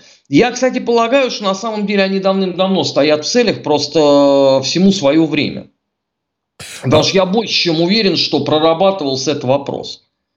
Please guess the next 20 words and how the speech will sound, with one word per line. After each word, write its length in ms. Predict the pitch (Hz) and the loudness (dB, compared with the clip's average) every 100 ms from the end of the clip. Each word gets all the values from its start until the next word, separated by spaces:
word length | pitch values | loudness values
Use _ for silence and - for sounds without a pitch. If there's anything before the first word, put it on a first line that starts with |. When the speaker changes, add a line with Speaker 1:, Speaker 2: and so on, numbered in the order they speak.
| _ _ - - | _ _ -20 -2
Speaker 2:
Нет, 200 | 139 110 | -2 0
но 140 | 127 | 0
я 200 | 143 147 | 2 0
так 240 | 160 143 104 | -2 -4 -2
вот 220 | 151 120 | -2 -2
понял, 560 | - 170 170 156 139 120 | 0 0 2 2 4 2
я 180 | 113 110 | 2 0
когда 300 | 117 113 127 | -2 0 0
это 100 | 101 | 0
прочитал 560 | 123 123 - 160 175 | -2 -2 -2 0 2
и 60 | 147 | 0
подумал, 440 | 98 127 123 117 | 0 -2 0 -2
действительно, 520 | 104 104 - 131 127 113 | -2 -2 -2 -2 0 0
а 40 | |
почему 440 | 98 113 131 123 | 0 -2 0 0
нет? 240 | 135 185 139 | 2 2 0
А 60 | |
потом 320 | 110 120 147 135 | -2 -2 -2 0
я 160 | 147 | 0
понял, 440 | 151 202 160 104 | 0 0 0 -2